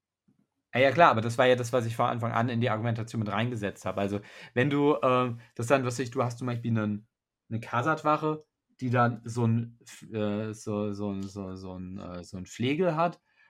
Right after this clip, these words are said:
Und, ähm, im Idealfall ist es dann so, dass ich die kämpft gegen zwei Leute im Nahkampf, hat einen Elb hinten als, als Unterstützung, gewinnt den Nahkampf, hat dann vorher das Flegel-Ding angesagt und dann darf sie zwei Schlä-, äh, einen Schlag pro Goblin zum Beispiel machen.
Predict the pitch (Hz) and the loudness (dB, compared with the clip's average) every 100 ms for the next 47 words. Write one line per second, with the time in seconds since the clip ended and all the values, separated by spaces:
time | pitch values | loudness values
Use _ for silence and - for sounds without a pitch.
0 | _ - 135 135 135 127 - - - 117 | _ -2 2 4 2 -6 -10 -10 0 4
1 | 117 117 117 107 104 104 160 175 160 143 | 4 4 2 2 4 4 2 2 -4 -4
2 | 139 - 135 127 127 131 123 120 117 123 | -8 -6 -4 -2 -4 -6 -12 -10 -6 -6
3 | 117 - 110 104 98 95 135 160 101 104 | -6 -4 -4 -4 -4 0 2 0 -2 0
4 | 165 - 196 160 117 113 - 151 160 170 | 0 0 -6 -4 -8 -8 -2 -2 -2 -6
5 | 156 151 135 127 139 123 120 131 123 117 | -4 -2 -2 -4 -6 -6 -6 -8 -6 -6
6 | 127 139 131 123 _ _ - 107 180 175 | -8 -4 -6 -6 _ _ -6 -2 0 0
7 | 147 139 139 143 135 117 117 101 98 107 | 0 2 0 -2 -6 -6 -10 -10 -10 -10
8 | 90 - 120 143 160 151 139 110 131 131 | -10 -8 -2 0 0 -2 -2 -4 -4 -4
9 | 117 120 117 - - - 120 117 107 107 | 0 0 0 -4 -14 -2 2 4 4 2
10 | 113 113 110 113 - - 104 117 120 101 | 2 -2 -2 -4 -8 -2 2 2 0 0
11 | 107 98 110 113 123 - 101 98 - _ | 0 -2 -2 -2 -2 -2 -2 -2 -4 _
12 | - 110 110 107 _ _ _ - 110 104 | -2 2 2 0 _ _ _ -2 0 0
13 | 104 98 92 85 - - - - _ | -2 -4 -8 -12 -14 -20 -20 -20 _